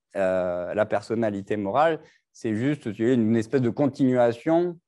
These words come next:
<laughs> de ce qu'est une personne physique, c'est une association de personnes physiques. Oui et non, parce que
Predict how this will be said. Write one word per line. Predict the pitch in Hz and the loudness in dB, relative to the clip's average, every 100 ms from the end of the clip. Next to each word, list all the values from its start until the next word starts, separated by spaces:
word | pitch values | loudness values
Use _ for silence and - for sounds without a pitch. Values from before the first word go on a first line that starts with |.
| - | -10
<laughs> | 123 135 | -8 -4
de | 123 120 | -4 -4
ce | 110 | -4
qu'est | 135 | -4
une | 110 | -2
personne | 107 - 123 | -4 -4 -6
physique, | 110 135 151 | -2 -4 -2
c'est | 120 | 0
une | 120 | 2
association | 120 139 120 120 113 143 | 0 0 -2 -2 -4 -6
de | |
personnes | 131 107 - 123 | -6 -6 -6 -8
physiques. | - 101 98 | -8 -10 -2
Oui | 139 185 | 4 6
et | 151 | 6
non, | 214 - | 4 0
parce | 87 101 - | -2 -6 -2
que | 123 104 | -2 -2